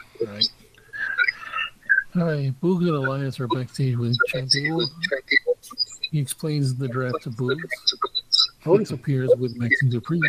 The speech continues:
and Maxine and Gable fight over Otis. Uh, Mustafa appears and more nonsense.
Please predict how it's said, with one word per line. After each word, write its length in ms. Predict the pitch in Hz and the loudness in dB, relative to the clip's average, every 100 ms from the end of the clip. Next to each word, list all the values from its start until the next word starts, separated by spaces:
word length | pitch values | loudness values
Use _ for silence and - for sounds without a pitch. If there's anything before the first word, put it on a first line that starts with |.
| 143 - 120 - - - | -2 -6 -6 -4 -6 -2
and 340 | 139 131 123 | 0 0 0
Maxine 360 | 120 127 - 151 | -2 -2 0 0
and 160 | 131 | 0
Gable 260 | 117 151 127 110 | -2 -2 2 2
fight 100 | - | 2
over 260 | 123 123 123 | 0 0 0
Otis. 500 | 135 127 120 - 127 - - - - - - - - _ - | -2 -2 -2 0 -2 -4 -8 0 4 4 2 -10 -20 _ -4
Uh, 220 | 156 156 | -2 -2
Mustafa 420 | 139 127 180 175 | -2 -2 -2 -2
appears 720 | 175 151 - 165 156 151 113 | -2 -4 -2 0 0 -2 -4
and 140 | 120 127 | 0 0
more 160 | 131 131 | 2 0
nonsense. 1400 | 123 120 135 131 131 - - - 127 120 - - - | 2 2 2 0 -2 -4 -2 -2 0 -4 4 4 4